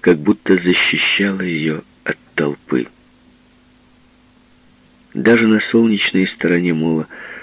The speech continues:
становилось прохладно. Этот холод был как непререкаемый приказ им обоим:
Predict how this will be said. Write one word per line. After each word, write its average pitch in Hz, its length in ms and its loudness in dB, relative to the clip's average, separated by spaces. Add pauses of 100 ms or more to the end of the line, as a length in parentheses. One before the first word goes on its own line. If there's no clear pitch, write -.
становилось 76 580 2
прохладно. 69 720 -4 (840)
Этот - 320 0
холод 107 340 0 (540)
был 101 260 4
как - 400 -4 (140)
непререкаемый 92 1120 0
приказ 95 480 -2 (240)
им 80 200 -2
обоим: 78 460 0